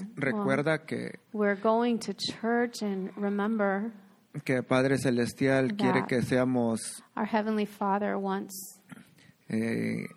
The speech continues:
Speaker 2: que seamos seguidores de Él, que
Speaker 1: wants us
Speaker 2: creamos
Speaker 1: to
Speaker 2: en Él,
Speaker 1: follow Him
Speaker 2: eh, que nos humillemos
Speaker 1: and for us
Speaker 2: ante
Speaker 1: to be
Speaker 2: Él.
Speaker 1: humbled before Him
Speaker 2: Y, y que todo va, se va a solucionar".
Speaker 1: and that, um,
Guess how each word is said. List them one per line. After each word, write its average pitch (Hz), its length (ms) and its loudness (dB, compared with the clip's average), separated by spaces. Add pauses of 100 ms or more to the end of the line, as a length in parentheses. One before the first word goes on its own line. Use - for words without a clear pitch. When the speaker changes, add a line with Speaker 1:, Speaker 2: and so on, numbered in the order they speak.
(260)
Speaker 2:
que 131 120 2
seamos 135 320 0
seguidores 123 580 2
de 123 160 2
Él, 139 80 -2
que 123 120 -2
Speaker 1:
wants - 100 0
us - 40 4
Speaker 2:
creamos 127 360 4
Speaker 1:
to 120 120 -2
Speaker 2:
en 113 120 0
Él, 123 100 4
Speaker 1:
follow 214 380 4
Him 190 500 -6 (960)
Speaker 2:
eh, 117 100 -2
que 123 160 0
nos 120 260 0
humillemos 135 920 0 (340)
Speaker 1:
and 214 180 -4
for 123 140 2
us 120 120 2
Speaker 2:
ante 120 60 4
Speaker 1:
to 113 60 4
be 131 140 4
Speaker 2:
Él. 147 100 2 (180)
Speaker 1:
humbled 202 480 0 (220)
before 214 480 -2
Him 202 360 -6 (540)
Speaker 2:
Y, 113 680 0 (320)
y 139 120 -2
que 123 120 2
todo 123 340 4
va, 123 240 4
se - 240 0
va 127 120 4
a - 20 2
solucionar". 110 680 2 (220)
Speaker 1:
and 185 180 -2
that, 190 300 -2
um, 185 420 -6